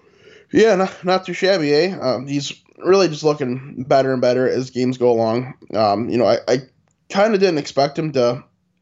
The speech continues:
be having as big as an impact as he is this year, but, you know, he, he is playing really well. Three assists in this game.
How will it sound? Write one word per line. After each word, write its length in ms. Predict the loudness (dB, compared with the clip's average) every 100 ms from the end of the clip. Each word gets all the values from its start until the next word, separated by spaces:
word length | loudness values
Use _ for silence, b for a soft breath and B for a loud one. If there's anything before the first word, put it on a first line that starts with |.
| _ _ -8
be 200 | -2 0
having 360 | 2 2 0
as 80 | -2
big 160 | -2 -2
as 100 | -2
an 80 | -4
impact 360 | 0 -2 0
as 160 | -4 -2
he 80 | -2
is 100 | -4
this 160 | -6
year, 140 | -4 -4
but, 320 | -2 -4 -4
you 100 | -6
know, 60 |
he, 240 | -2 -4 -4
he 160 | -2 2
is 220 | 2 0
playing 260 | 0 0
really 200 | 2 0
well. 260 | 2 2 2
Three 340 | -4 -2 2
assists 380 | 2 2 -2 -2
in 80 | -2
this 180 | -2 0
game. 380 | 0 0 -2